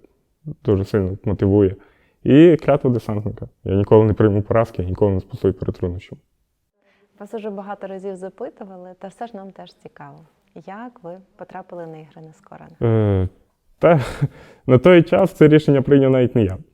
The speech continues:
Speaker 1: <laughs> Через те, що мене тільки привезли в, спочатку це був Львівський госпіталь, там я проходив реабілітацію. Е, до мене приїжджав учасник, е, змагань ігор нескорених,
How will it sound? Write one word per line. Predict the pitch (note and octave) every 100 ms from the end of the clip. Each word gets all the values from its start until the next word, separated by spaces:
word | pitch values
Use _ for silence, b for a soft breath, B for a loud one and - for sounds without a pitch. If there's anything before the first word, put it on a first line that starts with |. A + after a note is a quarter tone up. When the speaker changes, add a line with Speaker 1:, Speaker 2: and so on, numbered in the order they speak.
| B B
Speaker 1:
<laughs> | A2+ B B B B B
Через | - A#2+ A2+
те, | C#3
що | -
мене | C3+ C#3+ C#3
тільки | C#3 C3 B2+ B2 A#2+ A2+ G#2+ G#2+ - - _ -
привезли | A#2+ B2+ B2 A#2 A2 G#2 G#2
в, | G2+ A2 G#2 G2+ G#2 - -
спочатку | _ C3+ C3+ - A2+
це | -
був | G2 G2+ G2+
Львівський | A2+ A2 B2+
госпіталь, | C3 E3+ - - B2+
там | A#2 G#2+
я | G#2
проходив | - A#2 A2 G#2+
реабілітацію. | A2 A#2 B2+ B2+ D#3+ D#3 - C#3 C3 B2+ b b b -
Е, | - G2+
до | A2
мене | B2 B2+ A#2 G#2+ - -
приїжджав | A#2+ B2 A#2+ A2+ A#2+ A#2 G#2+ G2+ G2 G#2+
учасник, | A2+ B2 A2+ - G2 -
е, | G2 G2+ G#2 - - - - C3 A2+ -
змагань | A2 A2 A2
ігор | A2 G#2
нескорених, | G#2+ - A2+ G#2 G2+